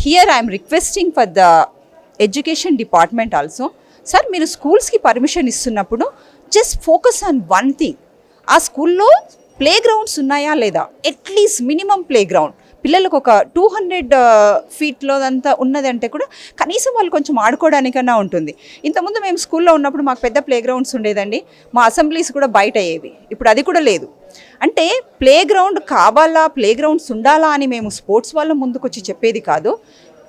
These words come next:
విద్యాశాఖ వాళ్ళు కూడా పర్మిషన్స్ ఇస్తున్నప్పుడు స్కూల్స్కి ఒక్కసారి చూడండి, ఏ స్కూల్కి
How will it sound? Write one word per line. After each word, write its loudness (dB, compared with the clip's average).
విద్యాశాఖ 2
వాళ్ళు 2
కూడా 2
పర్మిషన్స్ 2
ఇస్తున్నప్పుడు -4
స్కూల్స్కి -4
ఒక్కసారి 0
చూడండి, -2
ఏ 0
స్కూల్కి -4